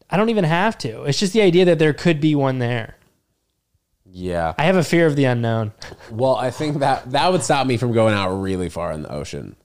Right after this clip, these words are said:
Speaker 2: Like, nowadays, if I were to go out in the ocean, I would, you know, stick around, like, ten feet from the, from where I went in,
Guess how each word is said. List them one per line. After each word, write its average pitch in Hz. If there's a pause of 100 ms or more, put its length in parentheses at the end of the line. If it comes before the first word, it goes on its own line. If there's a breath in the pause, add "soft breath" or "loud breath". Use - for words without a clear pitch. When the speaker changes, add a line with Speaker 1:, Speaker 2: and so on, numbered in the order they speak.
(140)
Speaker 2:
Like, 98
nowadays, 123
if 110
I 110
were 101
to 98
go 95
out 92
in 87
the 85
ocean, 87
I 85
would, 92
you 107
know, 85
stick 95
around, 90
like, 85
ten 90
feet 90
from 82
the, 82 (560)
from 87
where 85
I 82
went 82
in, 80